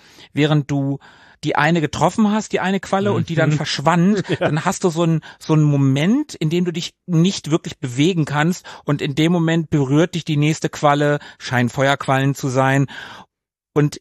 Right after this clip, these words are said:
Speaker 1: ziehen dir Leben ab. Und was mir auch oft passiert ist, also wirklich ziemlich oft, oh, da oben, da war ein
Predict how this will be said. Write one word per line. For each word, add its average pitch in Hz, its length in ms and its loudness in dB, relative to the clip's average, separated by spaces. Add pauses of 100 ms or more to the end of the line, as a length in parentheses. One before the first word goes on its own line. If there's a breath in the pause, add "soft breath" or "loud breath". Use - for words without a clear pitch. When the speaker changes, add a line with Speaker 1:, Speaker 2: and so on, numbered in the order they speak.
Speaker 1:
ziehen 160 340 0
dir 143 320 2
Leben 135 320 0
ab. - 280 -10 (760 loud breath)
Und 147 220 -4
was 160 160 0
mir 170 140 0 (600)
auch 208 300 2
oft - 320 0
passiert 135 400 -4
ist, - 180 -8
also 131 180 -2
wirklich - 400 -4 (500)
ziemlich 170 500 0
oft, 131 320 0 (800 loud breath)
oh, 208 160 -2 (160)
da 151 80 -2
oben, 156 300 0 (260 loud breath)
da 139 200 0
war 156 280 2
ein 147 680 -2